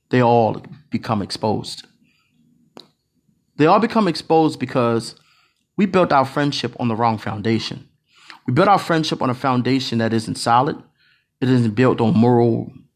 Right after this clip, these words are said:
uh, codes. It isn't built on r-, realistic expectations. And sometimes our friendships are on a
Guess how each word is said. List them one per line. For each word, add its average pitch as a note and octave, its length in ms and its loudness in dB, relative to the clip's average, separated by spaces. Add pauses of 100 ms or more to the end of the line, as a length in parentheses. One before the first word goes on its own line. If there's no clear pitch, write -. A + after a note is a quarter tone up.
(420)
uh, A#2+ 240 2
codes. D3+ 720 0 (320)
It C3+ 80 2
isn't B2 240 4
built B2+ 320 2
on A2 220 2
r-, - 180 -2
realistic B2+ 480 2
expectations. - 920 -4 (920)
And E3+ 340 4 (340)
sometimes F#3 760 0 (1160)
our D#3+ 220 4
friendships G3+ 640 -6 (840)
are D3+ 120 4
on D#3+ 120 4
a D3+ 200 0